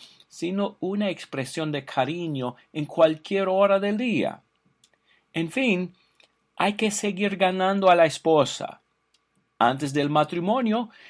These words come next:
el novio siempre anda comprando regalitos para su novia, le dice que le ama,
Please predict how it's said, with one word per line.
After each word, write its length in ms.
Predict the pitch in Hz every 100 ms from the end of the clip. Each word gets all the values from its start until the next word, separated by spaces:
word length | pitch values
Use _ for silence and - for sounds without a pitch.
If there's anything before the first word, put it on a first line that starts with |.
| -
el 280 | 139 143 143
novio 340 | 147 160 175
siempre 460 | 156 - 156 170 170
anda 380 | 165 185 180 -
comprando 600 | 170 170 - 170 180 175
regalitos 760 | 165 165 165 170 180 - 170
para 200 | - 160
su 160 | - 180
novia, 540 | 165 165 170 170 175 - _ -
le 220 | 160 156
dice 500 | 165 170 - 175 _
que 180 | - 165
le 140 | 160
ama, 480 | 151 165 170 175